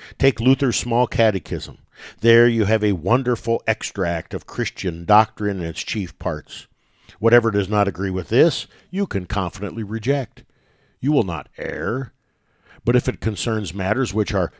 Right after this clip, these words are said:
too difficult for you because you cannot decide them according to your catechism, then think of Solomon's proverb, "Whoever searches difficult things, for him it is too difficult." Proverbs twenty-five. Remember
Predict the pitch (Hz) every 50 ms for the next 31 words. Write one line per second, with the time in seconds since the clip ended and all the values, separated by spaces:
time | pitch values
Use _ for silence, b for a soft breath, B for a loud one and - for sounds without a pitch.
0 | b b - 135 120 87 - - 120 - - 123 - 98 92 85 - - - 85
1 | 82 73 76 87 107 131 139 139 - - 104 92 82 98 95 - 107 98 92 92
2 | - - 90 87 - - 104 95 95 101 101 92 90 95 110 117 - - 101 92
3 | 92 90 - - 95 85 85 80 - - 85 71 73 76 - - 78 76 78 101
4 | 117 127 - B B B B B B 139 151 143 - - 147 139 - 147 127 -
5 | - 135 131 139 143 147 147 147 - _ _ 156 156 147 131 - - - 147 160
6 | 165 160 131 95 76 - - _ _ _ _ _ _ _ B B B B B B
7 | B 107 120 117 107 113 104 - - 110 107 107 - - 123 107 - - 107 -
8 | 107 - - 101 95 - - 90 87 90 107 143 160 143 - - - _ _ _
9 | - 127 120 - 87 73 69 - 95 131 147 131 _ _ _ _ _ _ _ _
10 | _ _ _ _ _ _ - 95 90 90 107 110 - - - - 98 95 98 135
11 | 151 - 175 - - 98 78 - _ _ _ _ _ - - 80 76 78 92 90
12 | 87 - - - 87 80 87 87 - - 131 143 143 113 82 - - - _ _
13 | _ _ b b b b b b b b b 139 143 127 123 120 113 92 71 65
14 | - -